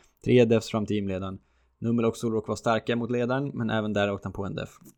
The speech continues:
Värsta veckan i Pokémons historia för min del. Elva nya defs och tretton totalt. Godnatt. Väl, väl stridet. Stridigt.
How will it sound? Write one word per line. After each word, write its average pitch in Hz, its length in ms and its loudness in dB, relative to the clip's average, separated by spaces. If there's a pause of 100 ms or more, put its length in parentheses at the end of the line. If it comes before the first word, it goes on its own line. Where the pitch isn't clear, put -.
(340)
Värsta 117 240 0
veckan 113 240 0
i 110 40 -2
Pokémons 113 400 -2
historia 117 340 2
för 123 100 -6
min 107 140 -2
del. 104 160 -6
Elva 123 280 0
nya 117 200 2
defs 104 200 -2
och 110 100 -4
tretton 104 300 -6
totalt. 98 300 -8
Godnatt. 110 560 -4 (320)
Väl, 98 400 -4 (120)
väl 101 360 -4 (240)
stridet. - 460 -10 (340)
Stridigt. 101 500 -8